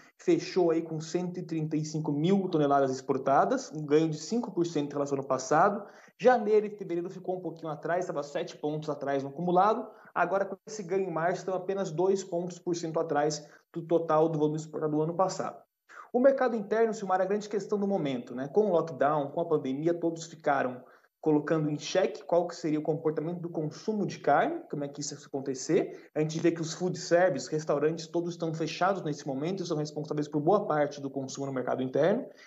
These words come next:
Então, esse é um fator que pesa pra baixo um pouquinho.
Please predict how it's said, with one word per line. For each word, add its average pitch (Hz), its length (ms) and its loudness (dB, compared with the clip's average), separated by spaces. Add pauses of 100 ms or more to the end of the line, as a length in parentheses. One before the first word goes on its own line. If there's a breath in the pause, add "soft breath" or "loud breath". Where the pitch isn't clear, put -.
(120)
Então, 156 280 4
esse 170 120 -2
é - 20 -2
um - 20 -2
fator 156 240 2
que 151 120 -10
pesa 180 400 2
pra 135 160 0
baixo 127 320 -2
um - 20 -20
pouquinho. 202 500 0